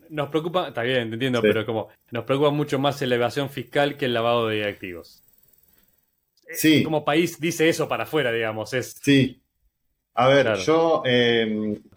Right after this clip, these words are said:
Speaker 2: eh, estaba
Speaker 1: <laughs>
Speaker 2: escuchando la otra vuelta, eh, hay un
Speaker 1: Si el
Speaker 2: podcast
Speaker 1: narcotráfico pagara impuestos sería muy bienvenido acá, eso básicamente
Speaker 2: Y
Speaker 1: sería lo que está diciendo el país.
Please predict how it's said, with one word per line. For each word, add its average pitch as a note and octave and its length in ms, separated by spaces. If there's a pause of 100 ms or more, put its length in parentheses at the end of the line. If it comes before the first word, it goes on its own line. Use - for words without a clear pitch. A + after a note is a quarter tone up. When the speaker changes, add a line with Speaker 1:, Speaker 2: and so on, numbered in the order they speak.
(340)
Speaker 2:
eh, B2+ 200
estaba D3+ 360
Speaker 1:
<laughs> E3+ 80
Speaker 2:
escuchando D3 420
la C3+ 120
otra C#3 240
vuelta, C#3 580
eh, A2 640
hay B2+ 220
un C3+ 220
Speaker 1:
Si E3+ 140
el F3 80
Speaker 2:
podcast E3+ 120
Speaker 1:
narcotráfico G#3 480
pagara F3+ 240
impuestos F#3 480
sería D#3 240
muy D#3 220
bienvenido C#3+ 520
acá, A#2 240
eso C3 200
básicamente A2+ 520
Speaker 2:
Y C3+ 80
Speaker 1:
sería C3 260
lo G2+ 100
que G#2+ 80
está G#2+ 100
diciendo G#2 240
el G#2 80
país. G#2 160